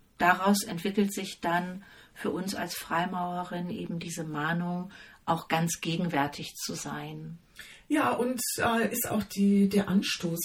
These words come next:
Speaker 2: für eine aktive eigene Arbeit, ne? Also in dem Bewusstsein, dass nichts unendlich ist, was ich hier tue auf dieser Welt,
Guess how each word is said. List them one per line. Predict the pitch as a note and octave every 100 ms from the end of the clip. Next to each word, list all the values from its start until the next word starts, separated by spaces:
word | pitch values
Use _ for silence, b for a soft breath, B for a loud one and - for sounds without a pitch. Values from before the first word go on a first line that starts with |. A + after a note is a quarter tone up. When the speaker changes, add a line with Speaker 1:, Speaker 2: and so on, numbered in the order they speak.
| -
Speaker 2:
für | G3
eine | G3 F#3 -
aktive | G3 - - A3 G#3+ G3 -
eigene | E3+ G3 F#3+ -
Arbeit, | E3 F#3+ D#3+ E3
ne? | F#3+ G#3
Also | F3+
in | F#3
dem | F#3 F#3+
Bewusstsein, | F#3 F#3 A3+ - - F#3 F#3+
dass | F3 -
nichts | G3+ -
unendlich | F3+ F3 F#3 G#3+ G#3 -
ist, | G3 -
was | F#3 -
ich | G3
hier | - F#3
tue | G#3 A#3
auf | G3 F#3+
dieser | - F3+ F#3+ F3
Welt, | F3 F3 F3+